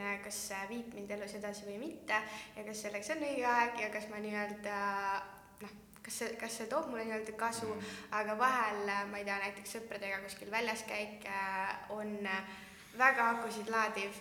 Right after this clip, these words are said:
Speaker 1: ja väga tore ja selles mõttes väga vaimsele tervisele vajalik osa elus. Et, äh, et selles mõttes jah, et sellistes jällegi äärmustesse ei tohi ka langeda.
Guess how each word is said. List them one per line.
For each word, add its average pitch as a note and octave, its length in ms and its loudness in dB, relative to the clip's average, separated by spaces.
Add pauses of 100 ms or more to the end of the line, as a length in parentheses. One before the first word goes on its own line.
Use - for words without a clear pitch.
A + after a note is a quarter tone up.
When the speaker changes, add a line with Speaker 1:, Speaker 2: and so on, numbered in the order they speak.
(120)
Speaker 1:
ja G#3+ 460 6
väga B3 280 6
tore G#3+ 540 2
ja G#3 240 0
selles G#3 340 -2
mõttes G#3 540 -6
väga A3 300 2
vaimsele G#3+ 680 2
tervisele G#3+ 520 -4 (160)
vajalik A#3+ 540 2
osa A#3 400 2 (160)
elus. A3+ 440 -2 (460)
Et, - 420 -8
äh, G3+ 400 0
et G#3 80 -8
selles G#3+ 300 -4
mõttes G#3 440 -8
jah, G#3 240 0
et G3 140 -6
sellistes G#3 520 -6
jällegi G3 460 -2 (140)
äärmustesse G3+ 720 -2 (200)
ei G3+ 120 -6
tohi G3+ 240 -6
ka A3+ 180 2
langeda. G3+ 460 -2